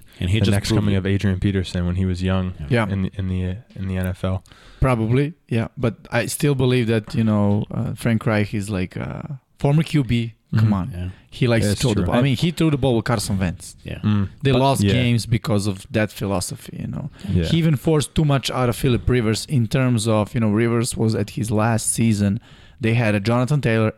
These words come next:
Speaker 3: as a rookie,
Speaker 2: Mm.
Speaker 3: showing everyone
Speaker 1: But
Speaker 3: that
Speaker 1: he
Speaker 3: he's a
Speaker 1: didn't
Speaker 3: beast.
Speaker 1: play. He, uh, he wasn't the first back.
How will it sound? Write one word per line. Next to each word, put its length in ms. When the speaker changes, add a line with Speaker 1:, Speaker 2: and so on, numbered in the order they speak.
Speaker 3:
as 240
a 80
rookie, 440
Speaker 2:
Mm. 360
Speaker 3:
showing 320
everyone 280
Speaker 1:
But 100
Speaker 3:
that 40
Speaker 1:
he 60
Speaker 3:
he's 100
a 40
Speaker 1:
didn't 80
Speaker 3:
beast. 160
Speaker 1:
play. 180
He, 160
uh, 220
he 120
wasn't 280
the 80
first 260
back. 200